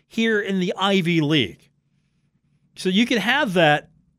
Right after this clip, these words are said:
as a standard, maybe. The Big Ten could come out and say, "This is our standard." The S E C, this could be our standard. You could try to get away with this. It could be a possibility here. But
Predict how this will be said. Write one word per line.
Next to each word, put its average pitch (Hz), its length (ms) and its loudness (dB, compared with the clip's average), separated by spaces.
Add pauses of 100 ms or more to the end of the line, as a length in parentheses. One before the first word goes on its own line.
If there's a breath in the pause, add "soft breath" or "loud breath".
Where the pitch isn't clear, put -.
(180)
as 170 140 -2
a 156 80 -2
standard, 226 460 0
maybe. 143 200 0
The 123 120 -6
Big 240 220 -4
Ten 302 300 2
could 220 140 0
come 180 160 0
out 160 140 2
and 147 100 -4
say, 156 140 2
"This 190 200 -2
is 208 220 -6
our 208 380 4
standard." 165 880 0 (680)
The 214 100 -4
S 240 220 0
E 240 160 0
C, 151 460 0
this 170 200 -6
could 226 140 -2
be 208 240 -2
our 175 400 2
standard. 143 800 -2 (960)
You 208 200 -2
could 269 160 -6
try 294 240 0
to 277 80 0
get 269 160 0
away 262 240 2
with 196 180 2
this. 104 240 -6
It 180 160 -6
could 208 140 0
be 214 100 0
a 208 60 0
possibility 185 640 -4
here. 120 320 -8 (800)
But - 260 -2